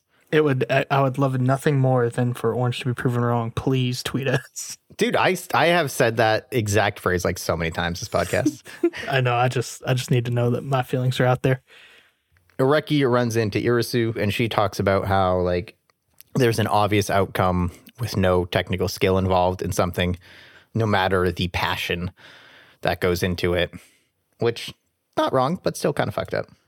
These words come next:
Speaker 2: Um, and Areki goes to tea with her, and that is where we leave episode nine. Are we good with episode nine?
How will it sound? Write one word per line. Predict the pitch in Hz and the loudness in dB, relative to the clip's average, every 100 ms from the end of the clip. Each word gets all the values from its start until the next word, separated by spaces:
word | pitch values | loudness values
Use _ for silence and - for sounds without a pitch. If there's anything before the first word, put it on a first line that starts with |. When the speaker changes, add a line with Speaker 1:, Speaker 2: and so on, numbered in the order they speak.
| _ | _
Speaker 2:
Um, | 101 92 90 85 - | -2 0 0 -2 -2
and | 107 | 0
Areki | 127 143 147 | 2 0 0
goes | 127 123 117 | 2 2 0
to | - | -6
tea | 104 139 131 131 | -6 -2 0 2
with | 120 | 0
her, | - 98 98 - | 2 2 2 0
and | 92 | -2
that | 98 95 | 0 0
is | 92 | -2
where | 95 90 | -2 0
we | 87 | -2
leave | 87 95 101 95 - - _ 98 | -2 -2 -2 -2 -6 -16 _ -10
episode | - - 98 92 92 | -8 -4 -2 -2 -4
nine. | 87 87 50 50 - - _ _ _ _ - | -4 -6 -8 -12 -16 -18 _ _ _ _ -4
Are | 104 | 0
we | 110 110 | 0 0
good | 117 123 | 0 2
with | 117 | 0
episode | 123 - - 101 87 | 0 -2 -2 -2 0
nine? | 87 80 50 | -2 -4 -6